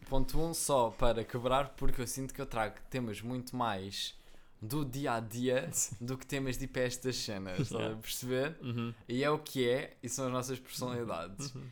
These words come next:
Speaker 1: Mas aquilo que eu
Speaker 2: É o
Speaker 1: tava
Speaker 2: que é.
Speaker 1: Oh, mas
Speaker 2: Faz
Speaker 1: aquilo que eu tava a pensar, ahm, é uma cena que eu já noto desde o ano passado sobre mim, que é,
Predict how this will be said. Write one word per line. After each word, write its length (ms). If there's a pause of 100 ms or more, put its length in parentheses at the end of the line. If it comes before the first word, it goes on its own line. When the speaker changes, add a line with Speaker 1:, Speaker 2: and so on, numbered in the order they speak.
(140)
Speaker 1:
Mas 160
aquilo 160
que 60
eu 60
Speaker 2:
É 20
o 40
Speaker 1:
tava 120
Speaker 2:
que 140
é. 180 (500)
Speaker 1:
Oh, 160 (420)
mas 180
Speaker 2:
Faz 40
Speaker 1:
aquilo 180
que 60
eu 60
tava 160
a 40
pensar, 580 (760)
ahm, 680 (680)
é 380
uma 140
cena 260
que 140
eu 120
já 140
noto 260
desde 200
o 20
ano 100
passado 460
sobre 280
mim, 160
que 220
é, 200